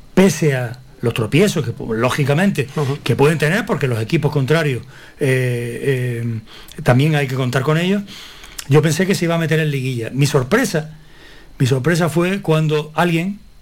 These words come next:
Speaker 1: alguien, ya cada cual sabe quién es, eh, lo expulsó del equipo. Yo, mm,
Speaker 2: Te
Speaker 1: bueno,
Speaker 2: sorprendió esa destitución, ¿no?
Speaker 1: Sí, yo en, en, en cuanto a este equipo, desde que ya no es el equipo del pueblo,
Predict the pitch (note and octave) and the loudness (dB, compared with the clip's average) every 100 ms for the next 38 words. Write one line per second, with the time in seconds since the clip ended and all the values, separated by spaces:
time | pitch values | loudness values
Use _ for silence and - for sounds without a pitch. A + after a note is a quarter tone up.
0 | - - - - - - - D#3 E3 D3+ | -20 -20 -20 -20 -20 -20 -2 2 4 2
1 | G3+ - - - - - - - C3 C#3+ | -2 -8 -20 -20 -20 -20 -16 -2 0 0
2 | - - - - B2+ A#2+ D#3+ D3+ D#3+ D3+ | -6 -20 -8 -2 0 2 2 2 0 0
3 | C#3+ D3 F3 D#3 - - - - - F#3 | 0 -2 -2 -6 -16 -20 -20 -20 -4 2
4 | D#3+ D#3 D3 D3 D3 C#3+ D3 D3 D3+ - | 2 2 0 -2 -4 -4 -4 -6 -8 -14
5 | - - F3+ F3+ F3 E3 - D#3+ C3+ A#2 | -20 -4 2 2 2 0 0 0 -2 -4
6 | A#2+ - - - - - - - - - | -8 -12 -20 -20 -20 -20 -20 -20 -20 -6
7 | D3+ C#3+ E3 F#3 G3+ C#3+ C#3+ D3+ C#3+ C3+ | 2 4 4 2 -4 -10 -4 0 0 0
8 | C3+ C3 B2+ D#3+ D3+ C#3+ C#3 E3 C3 B2 | -2 -2 0 0 0 -2 -2 -2 -2 -2
9 | C3+ D3 C3 C3 C3+ E3 - - F#3 D3+ | -2 -2 -2 -2 -4 -6 -4 2 2 2
10 | D3+ G3+ F#3 E3+ F3 D#3 D#3+ D3+ D3+ D3 | 0 -2 -2 -4 -2 -2 0 -2 -2 -2
11 | C#3 D#3 D3 D#3 E3 F3+ G3 G#3 G#3+ - | 0 0 0 -2 0 0 0 0 -2 -6
12 | - - - - C#3+ D3+ D3 C3+ C3+ F3 | -20 -20 -16 -2 4 4 2 -2 0 0
13 | F#3+ F3+ D#3+ E3+ D#3 E3+ D3+ D3 C3 D#3 | 0 0 -2 0 0 0 0 -2 0 0
14 | D#3+ F#3 | 0 -4